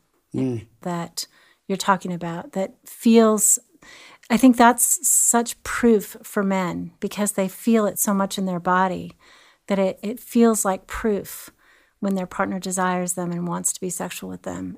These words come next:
Speaker 2: And when that's not happening, it, it, it feels really insecure. So they need that verbal reassurance that says, "No, I, I do want you." And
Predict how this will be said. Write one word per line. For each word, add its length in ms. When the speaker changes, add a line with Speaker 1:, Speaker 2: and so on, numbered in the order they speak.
Speaker 2:
And 360
when 120
that's 240
not 160
happening, 640
it, 320
it, 160
it 280
feels 320
really 220
insecure. 760
So 180
they 140
need 240
that 240
verbal 360
reassurance 800
that 200
says, 360
"No, 180
I, 320
I 100
do 300
want 280
you." 440
And 360